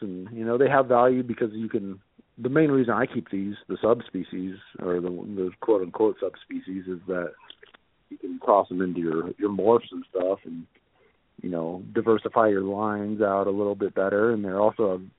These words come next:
a, a clean slate. You can test breed genetics, and you can also, um,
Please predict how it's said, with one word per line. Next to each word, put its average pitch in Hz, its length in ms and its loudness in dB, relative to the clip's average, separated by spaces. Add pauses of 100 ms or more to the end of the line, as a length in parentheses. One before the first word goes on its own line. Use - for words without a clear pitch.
a, 104 60 -2
a - 20 0
clean 113 380 -2 (100)
slate. 101 380 2 (180)
You 107 140 -12
can 87 260 -6 (140)
test 107 240 4
breed 98 200 -4
genetics, 95 500 0 (960)
and 90 420 -4
you 92 60 -8
can 107 120 0
also, 92 260 2
um, 87 320 -4